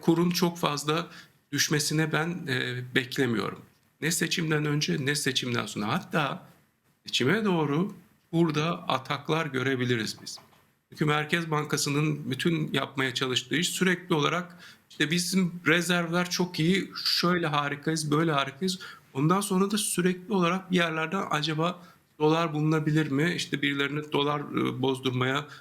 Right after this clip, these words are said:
zorlayalım. İşte dolar almak istiyorsa adam önceden haber verecek de bilmem ne falan. Yani böyle, e, bir tarafta çok şahaneyiz deyip bir tarafta da yani çok ihtiyacımız var gibi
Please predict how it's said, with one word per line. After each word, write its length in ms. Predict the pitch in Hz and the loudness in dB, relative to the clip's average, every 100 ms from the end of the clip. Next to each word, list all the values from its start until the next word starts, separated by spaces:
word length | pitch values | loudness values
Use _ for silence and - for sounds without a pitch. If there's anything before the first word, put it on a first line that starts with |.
| - _ | -20 _
zorlayalım. 500 | 139 131 123 120 151 | 0 2 0 0 0
İşte 220 | - 147 | 0 0
dolar 240 | 139 139 139 | 0 0 0
almak 360 | 135 135 127 | 0 -4 -4
istiyorsa 420 | 127 - 135 - | -4 -2 -2 0
adam 300 | 131 127 147 | -2 -2 -2
önceden 500 | 139 135 131 127 131 | -2 0 0 -2 -2
haber 360 | 123 123 127 120 | -2 -2 -2 -2
verecek 440 | 113 110 139 139 | -2 -2 -4 -8
de 100 | 120 | -8
bilmem 320 | 120 117 117 135 | -6 -4 -4 -4
ne 40 | |
falan. 220 | 143 147 - - - | -6 -8 -8 -18 -8
Yani 400 | - 185 190 - 180 127 | -2 0 0 -4 -6 2
böyle, 420 | 185 247 175 208 - - - - _ | 4 4 2 0 -6 -18 -20 -20 _
e, 580 | 147 147 147 147 - 151 | -2 0 -2 -4 -6 -2
bir 100 | 180 | 0
tarafta 400 | 208 196 190 208 | 2 0 -2 -2
çok 240 | - 220 | 0 2
şahaneyiz 760 | - 196 175 175 175 190 208 202 | 2 2 2 2 2 2 2 2
deyip 240 | 220 - | -2 -2
bir 80 | 180 | -2
tarafta 420 | 180 175 175 190 | 0 0 -2 -2
da 80 | 202 | 2
yani 260 | 185 180 185 | 2 2 0
çok 220 | 214 208 | -2 -2
ihtiyacımız 760 | 160 - 156 143 - 147 147 | -4 -2 0 0 -2 -2 0
var 160 | 135 123 | 0 -2
gibi 360 | 117 117 170 | -2 0 0